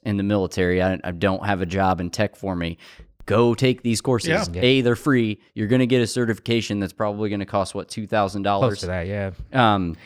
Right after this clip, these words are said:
Speaker 3: And then you'll get a job if you're in Indy. I think right now admins are averaging sixty-five, seventy
Speaker 1: Yeah.
Speaker 3: grand a year. Developers are close to eighty. I think in, and, and the thing is, is that because it, Salesforce is, has a major hub here,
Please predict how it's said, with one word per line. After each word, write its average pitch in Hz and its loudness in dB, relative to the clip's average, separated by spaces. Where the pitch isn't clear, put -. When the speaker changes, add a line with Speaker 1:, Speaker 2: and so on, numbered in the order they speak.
Speaker 3:
And 143 2
then 143 0
you'll 135 0
get 120 -2
a 120 -2
job 120 2
if 123 -4
you're 107 -4
in 101 -2
Indy. 110 0
I 104 -2
think 110 -4
right 117 0
now 123 0
admins 123 0
are 113 -2
averaging 113 0
sixty-five, 113 -2
seventy 117 -2
Speaker 1:
Yeah. 127 4
Speaker 3:
grand 113 2
a 113 0
year. 110 2
Developers 104 0
are 104 0
close 107 -2
to 110 -6
eighty. 117 -4
I - -8
think - -6
in, 110 -2
and, 156 2
and 165 2
the 156 0
thing 196 2
is, 165 2
is 120 -4
that 131 0
because - -4
it, - -10
Salesforce 139 -2
is, 113 -8
has 127 0
a 110 -2
major 110 0
hub 139 -2
here, 82 -6